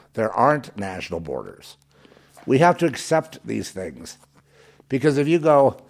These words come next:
"I want to get the country back," what, what the hell does that mean right now? Uh, okay, you want to overthrow in every city, everywhere, uh, every, uh, mayor, every, every, you know, the, uh, you know, uh, let's just try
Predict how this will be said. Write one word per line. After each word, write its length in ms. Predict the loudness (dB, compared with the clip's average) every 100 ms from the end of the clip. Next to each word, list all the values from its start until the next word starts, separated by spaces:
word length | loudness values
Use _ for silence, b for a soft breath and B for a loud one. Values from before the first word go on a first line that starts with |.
| b b
"I 160 | 2 4
want 140 | 6
to 60 | 4
get 140 | 0
the 60 | 0
country 380 | 0 0 0 -2
back," 300 | 0 -2 0
what, 240 | -2 2
what 220 | 2 4
the 120 | 2
hell 180 | 4 2
does 160 | 0 0
that 220 | 0 0
mean 260 | -2 0 -2
right 200 | -4 -6
now? 320 | -10 -12 -18 _ _ _ _ _ _ _ _ b b b b b b -6
Uh, 100 | -6 -8 -18 -8
okay, 300 | -4 2 2
you 160 | 4 6
want 140 | 6
to 60 | 6
overthrow 640 | 4 4 2 2 4 4 2
in 160 | -4
every 300 | 0 2 2
city, 460 | 2 0 0 -4 -10 -4
everywhere, 720 | 0 2 2 2 0 -2 -4 -8 _ _ b b b b b -2
uh, 180 | 2 2 4
every, 480 | 4 4 2 0 -2
uh, 120 | -4
mayor, 720 | 0 2 2 2 2 0 -2 -4
every, 420 | -4 -4 -6 -8 -6
every, 380 | -4 -4 -8 -6
you 120 | -4
know, 140 | -4
the, 280 | -4 -6 -6
uh, 280 | -8 -8 -10
you 180 | -8 -6
know, 260 | -6 -8 -8
uh, 200 | -4 0
let's 200 | -2 -2
just 160 | -4
try 280 | 2 4 2